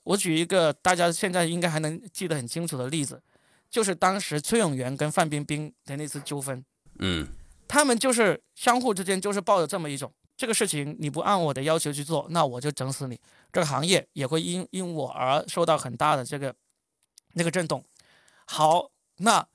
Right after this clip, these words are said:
Speaker 1: 这个事情确实发生了，这个行业也经历了差不多长达两年的寒冬。那
Speaker 2: 嗯。
Speaker 1: 最终这个事件里面受害最惨的是谁？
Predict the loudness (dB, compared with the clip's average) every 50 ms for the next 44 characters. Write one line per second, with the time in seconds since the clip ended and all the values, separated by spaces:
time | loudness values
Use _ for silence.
0 | _ _ -2 0 2 2 2 2 2 0 0 0 -2 -2 -4 -2 0 2 2 2
1 | 2 0 -2 -2 0 0 0 0 -2 -4 -8 -10 -12 -14 _ _ _ _ _ _
2 | -8 -6 -2 0 0 0 0 0 0 0 0 -2 -2 -6 -8 -8 -8 -6 -2 0
3 | 0 2 2 2 2 2 2 0 0 -4 -10 _ _ -4 0 0 2 4 2 2
4 | 0 -2 -4 -2 0 2 2 4 4 2 2 0 -4 -8 -6 -4 -2 -2 -4 -4
5 | -6 -8 -8 -4 -2 -2 -2 -2 -6 _ _ _ _ -20 -20 -20 -20 -20 -12 -4
6 | 0 2 2 2 0 -2 -4 -4 -4 -8 -10 -16 -8 -2 0 2 2 2 2 0
7 | 0 0 -2 -2 -2 0 0 -2 -2 -2 -2 -2 -2 -2 -2 0 2 2 2 2
8 | 2 -2 -2 -4 -4 -6 -8 -10 -8 -6 -4 -2 0 0 -2 -2 -6